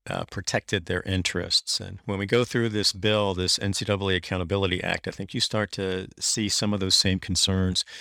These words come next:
coming out in the form of this proposed legislation. When we get to that bill, I'll go back to exactly what the Power Five was saying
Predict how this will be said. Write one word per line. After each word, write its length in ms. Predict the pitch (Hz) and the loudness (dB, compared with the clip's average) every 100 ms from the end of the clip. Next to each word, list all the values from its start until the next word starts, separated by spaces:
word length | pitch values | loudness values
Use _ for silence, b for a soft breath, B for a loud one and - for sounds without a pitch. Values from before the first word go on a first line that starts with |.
| B | B
coming 240 | - 110 101 | 0 4 4
out 120 | 92 | 2
in 60 | 95 | 0
the 60 | |
form 260 | - 92 90 | -4 -2 -2
of 120 | 90 | -2
this 140 | 87 - | -4 -4
proposed 460 | - - 90 87 | -6 0 0 0
legislation. 800 | 85 82 - 101 98 98 98 107 - | -4 0 2 2 2 2 0 -2 -4
When 160 | 104 104 | -4 -2
we 120 | 104 _ - | -4 _ -2
get 120 | 139 | 0
to 80 | 123 | 4
that 220 | 113 98 | 2 2
bill, 320 | 110 98 92 | 2 4 2
I'll 100 | 101 | 0
go 140 | 113 131 | 2 2
back 380 | 98 113 120 - | 4 2 2 0
to 140 | 107 | 0
exactly 560 | 95 95 110 113 - 117 | 2 2 2 0 0 0
what 260 | 95 98 | 2 0
the 60 | 104 | -2
Power 300 | - 107 107 | 0 2 2
Five 320 | - 98 92 | 0 -2 -2
was 120 | 87 | 0
saying 540 | - - 135 113 85 | 2 4 4 2 0